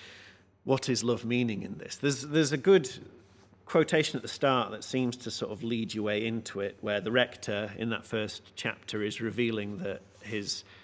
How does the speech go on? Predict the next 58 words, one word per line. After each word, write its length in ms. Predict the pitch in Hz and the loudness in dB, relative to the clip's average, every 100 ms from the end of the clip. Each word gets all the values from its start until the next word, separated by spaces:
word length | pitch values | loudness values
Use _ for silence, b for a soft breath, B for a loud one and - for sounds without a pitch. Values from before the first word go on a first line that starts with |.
| b - | b -14
seeming 580 | - - 139 127 113 | -6 0 2 2 0
son 340 | 104 - 113 104 | -4 -2 -2 -2
Roy 420 | 107 104 98 95 | -2 0 0 0
has 120 | 98 | -2
actually 520 | 107 - - 104 95 | -4 -8 -8 -4 -4
been 380 | 92 101 101 92 - | -4 -6 -4 -6 -4
adopted. 560 | 123 - - 98 - b b b b - | -2 -4 -8 -10 -12 b b b b -2
Um, 440 | 107 104 95 90 - - - _ _ _ - | 0 0 -2 -6 -14 -20 -20 _ _ _ 2
and 380 | 135 113 110 - | 2 4 0 0
the, 480 | 120 117 113 110 - - 110 | 2 2 0 -2 -8 -8 -4
uh, 260 | 101 101 - - | -2 -2 -6 0
flight 280 | 170 175 | 4 4
lieutenant 520 | 127 - 127 113 107 - | 4 2 0 -2 -4 -8
is 100 | 123 | -10
sort 220 | - 113 98 | -2 -2 0
of 80 | |
asking 340 | 117 - - 107 | -4 -4 -6 -6
him, 180 | 101 101 | -6 -6
"Well, 160 | 98 | -6
why 280 | 98 110 113 | -4 -2 -2
did 200 | 110 113 | -4 -8
you 220 | 107 107 - - _ | -8 -10 -12 -20 _
bring 160 | 113 | -4
him 140 | 107 151 | 0 0
in? 160 | 143 | 0
Why 180 | 101 104 | 0 -2
did 180 | 98 - | -4 -6
you 120 | 104 | -8
ad-, 120 | 101 - | -8 -6
adopt 280 | 95 - - | -6 -6 -8
him 120 | 101 | -10
yourself? 380 | 101 131 107 110 | -2 0 0 -2
Why 100 | 107 | -8
didn't 100 | 104 | -8
you 60 | |
send 220 | - 101 | -10 -8
him 60 | 101 | -8
off 140 | - - | -10 -10
to 100 | 101 | -2
an 60 | |
orphanage?" 640 | 117 127 - - - - - | 2 2 0 -8 -10 -12 -10
And 100 | - | -10
he 100 | - | -10
says, 280 | - - | -10 -10
"Well, 200 | 196 180 | -8 -8
if 100 | 104 | -4
you 80 | 120 | 2
want 140 | 156 160 | 2 4
my 160 | 135 | 2
authority 580 | 120 - 123 120 - 107 | 0 2 2 2 0 -6
for 140 | - | -6
the 80 | - | -10
care 320 | - 110 107 | -4 -2 0
I 80 | 107 | -2
have 180 | 104 92 | -4 -4
taken 320 | 147 139 98 | -4 -4 -6
of 100 | 95 | -10
him, 220 | 92 98 | -8 -10